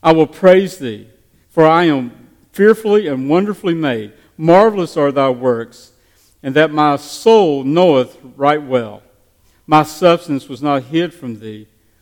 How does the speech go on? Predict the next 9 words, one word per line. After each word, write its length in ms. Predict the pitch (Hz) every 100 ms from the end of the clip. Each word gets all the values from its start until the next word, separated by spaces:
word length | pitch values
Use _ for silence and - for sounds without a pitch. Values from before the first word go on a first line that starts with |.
| _ _ -
when 160 | 143
I 140 | 151 160
was 240 | 143 -
made 580 | 151 160 165 147 139 - _ -
in 120 | 131
secret 640 | - - 202 202 123 113 - _ _ _ _ _ _ _ _ _ _ _ _ _ _
and 260 | - 139 127
curiously 540 | - 214 202 - 151
brought 580 | 127 165 170 151 135 -